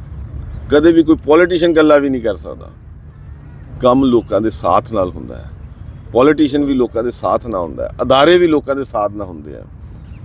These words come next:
ਜੇ ਤੁਸੀਂ ਅੱਗੇ ਹੋ ਤਾਂ ਤੁਸੀਂ ਤਾਂ ਹੀ ਅੱਗੇ ਹੋ ਜੇ ਤੁਹਾਡੇ ਨਾਲ ਪਿੱਛੇ ਤੁਹਾਡੀ ਪੂਰੀ ਟੀਮ ਖੜੀ ਹੈ। ਜੇ ਤੁਸੀਂ ਇਕੱਲੇ ਚੱਲ ਰਹੇ ਹੋ, ਨਾ ਤੁਸੀਂ ਅੱਗੇ ਹੋ ਤੇ ਨਾ ਤੁਸੀਂ ਪਿੱਛੇ, ਇਕੱਲਾ ਇਕੱਲਾ ਹੀ ਹੁੰਦਾ ਹੈ।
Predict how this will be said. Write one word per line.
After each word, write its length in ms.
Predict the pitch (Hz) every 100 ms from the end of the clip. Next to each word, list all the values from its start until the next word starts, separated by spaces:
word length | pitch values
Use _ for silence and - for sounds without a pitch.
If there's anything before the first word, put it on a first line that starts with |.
| - -
ਜੇ 160 | 120
ਤੁਸੀਂ 320 | 131 135 156 147
ਅੱਗੇ 280 | 135 160
ਹੋ 260 | 156 165 175 - - -
ਤਾਂ 100 | 135
ਤੁਸੀਂ 260 | 131 135 156 -
ਤਾਂ 160 | 156
ਹੀ 160 | 165 170
ਅੱਗੇ 200 | 147 143
ਹੋ 80 | 156
ਜੇ 120 | 151
ਤੁਹਾਡੇ 260 | 127 127 131
ਨਾਲ 220 | 123 123
ਪਿੱਛੇ 360 | 120 117 -
ਤੁਹਾਡੀ 300 | 131 113 110
ਪੂਰੀ 280 | 120 110 117
ਟੀਮ 340 | 110 131 135 127
ਖੜੀ 340 | 104 87 78
ਹੈ। 140 | 60 - - - -
ਜੇ 80 | 104
ਤੁਸੀਂ 260 | 107 131
ਇਕੱਲੇ 340 | - 127 120 117
ਚੱਲ 220 | 107 98
ਰਹੇ 80 | 107
ਹੋ, 60 | 107
ਨਾ 160 | 98
ਤੁਸੀਂ 320 | 92 92 101
ਅੱਗੇ 220 | 80 87 104
ਹੋ 60 |
ਤੇ 120 | 98
ਨਾ 140 | 90 80
ਤੁਸੀਂ 240 | - -
ਪਿੱਛੇ, 320 | - - - - - - - - -
ਇਕੱਲਾ 260 | 113 113 120
ਇਕੱਲਾ 320 | - 110 131
ਹੀ 60 |
ਹੁੰਦਾ 240 | 135 117
ਹੈ। 100 | 131